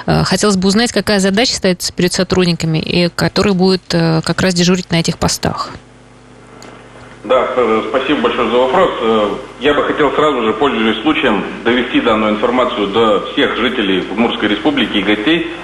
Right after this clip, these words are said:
Speaker 2: э, которые планируют посещение Удмуртской республики. Значит, э, до сегодняшнего дня у нас функционировало семь стационарных постов на въезд-, на въездах, э, на границе, на, на территории Удмуртской республики, а также, э,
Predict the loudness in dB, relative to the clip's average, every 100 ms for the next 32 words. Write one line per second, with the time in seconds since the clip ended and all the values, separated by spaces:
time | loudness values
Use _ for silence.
0 | -12 -12 -12 -12 -2 2 4 2 2 0
1 | 0 0 2 2 2 2 2 0 0 -2
2 | -2 -2 0 0 0 0 -2 0 0 0
3 | 0 0 -2 -4 -6 -10 -8 -2 0 0
4 | 0 0 2 2 2 0 -4 -12 -16 -20
5 | -18 -2 0 2 2 2 0 0 2 2
6 | 2 0 0 -2 0 -2 2 2 2 2
7 | 2 0 0 0 0 -4 -2 0 2 0
8 | 0 -2 0 0 0 0 0 0 0 0
9 | 0 0 0 2 0 2 0 0 -6 -12
10 | -16 -18 -4 2 2 2 2 2 2 0
11 | -2 -2 0 2 0 0 -2 -2 -4 -10
12 | -10 -10 -2 0 2 0 2 0 2 0
13 | -2 -2 0 0 0 0 0 0 0 0
14 | 0 0 -2 -10 -16 -18 -6 -2 -2 0
15 | -2